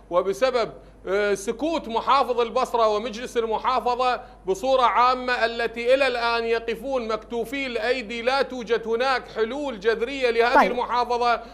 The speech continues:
Speaker 1: وابن البصرة ينظر إلى هذه المحافظة تخرج منها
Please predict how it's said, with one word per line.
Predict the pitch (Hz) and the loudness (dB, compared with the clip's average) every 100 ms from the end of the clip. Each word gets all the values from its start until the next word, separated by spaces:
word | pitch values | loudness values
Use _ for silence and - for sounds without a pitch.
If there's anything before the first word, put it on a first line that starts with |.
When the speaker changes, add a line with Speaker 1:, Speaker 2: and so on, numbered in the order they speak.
| - | -8
Speaker 1:
وابن | 170 208 277 277 | 2 4 2 0
البصرة | 269 233 254 - 254 | -4 -2 -2 0 2
ينظر | 285 302 262 247 | 2 2 2 2
إلى | 233 226 | 2 4
هذه | 226 262 262 | 2 2 -2
المحافظة | 254 254 247 247 247 254 | -4 -4 -2 0 0 0
تخرج | 247 285 262 254 226 | 0 0 0 -4 -6
منها | 269 240 233 | -6 -2 -2